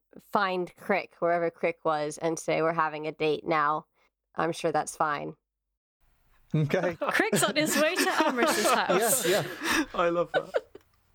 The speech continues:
Speaker 2: Um, yeah, I think you find Crick in the Watchtower,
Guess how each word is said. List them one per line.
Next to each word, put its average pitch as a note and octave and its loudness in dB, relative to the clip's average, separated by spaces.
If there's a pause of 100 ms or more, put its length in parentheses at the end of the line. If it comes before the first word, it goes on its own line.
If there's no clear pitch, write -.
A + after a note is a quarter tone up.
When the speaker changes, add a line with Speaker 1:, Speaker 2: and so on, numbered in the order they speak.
(280)
Speaker 2:
Um, C#3+ 2
yeah, D3 2
I C#3 2
think E3 -2
you E3 0
find C#3+ 0
Crick - -4 (160)
in A2+ 2
the A#2+ 0
Watchtower, A2+ 0